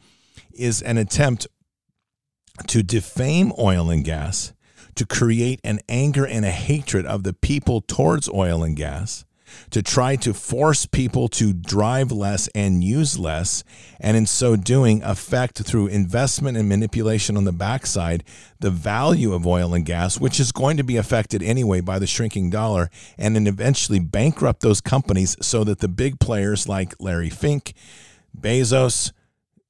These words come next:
Gates, Zuckerberg can sweep in and buy up those industries quietly through proxies and now control them completely, and therefore force us to into,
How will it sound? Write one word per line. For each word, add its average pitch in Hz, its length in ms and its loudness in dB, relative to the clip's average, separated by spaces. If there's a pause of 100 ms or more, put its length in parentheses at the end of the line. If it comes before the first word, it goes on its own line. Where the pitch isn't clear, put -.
(140)
Gates, 117 560 -2 (500)
Zuckerberg 113 840 2
can 104 160 4
sweep 135 480 0
in 110 180 6
and 101 340 4
buy 110 280 0
up 143 220 -2
those 92 240 0
industries 82 800 -2 (240)
quietly 104 480 0
through 85 180 -2
proxies 92 720 -2 (160)
and 104 240 2
now 104 200 2
control 139 560 2
them 95 200 0
completely, 90 840 -2 (640)
and 104 200 2
therefore 117 560 2
force 127 520 0
us 120 460 -2 (320)
to - 220 -4
into, 120 760 0